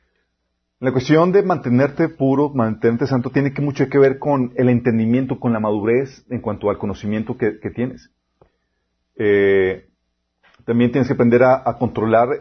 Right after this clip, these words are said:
el, el enamoramiento, ¿sí? Todos aquí nos hemos enamorado alguna vez donde sientes que te desvives por la persona y sientes esa atracción y la quieres y, y demás.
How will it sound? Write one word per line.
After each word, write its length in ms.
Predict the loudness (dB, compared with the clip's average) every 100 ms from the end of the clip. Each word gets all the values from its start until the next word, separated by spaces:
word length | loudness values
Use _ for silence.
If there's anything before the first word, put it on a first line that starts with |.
| -2
el, 320 | -2 -2 -8
el 240 | -10 -4 0
enamoramiento, 1000 | 2 2 2 2 2 0 -2 -6 -14 -20 _ _ _ _
¿sí? 400 | -10 -6 -6 -8 _ _ _ -6
Todos 140 | -2
aquí 180 | 0 0
nos 220 | 0 0 0
hemos 260 | -2 -4
enamorado 480 | -2 0 2 2 2
alguna 240 | 0 -2
vez 140 | 0 0
donde 200 | -2 -6
sientes 580 | -4 -2 -2 -4 -8 -6
que 120 | -6
te 120 | -4
desvives 360 | -4 -2 -4 -2
por 100 | -6
la 120 | -6
persona 600 | -12 -6 -2 -2 0 0
y 140 | -2
sientes 260 | -6 -6 -2
esa 240 | -2 -2
atracción 760 | -2 -2 -4 -4 0 2 2 2
y 40 |
la 220 | 0 -2
quieres 580 | 0 2 4 2 0 0
y, 240 | -2 -2 _ -20 -20 _
y 60 | 0
demás. 360 | 2 2 0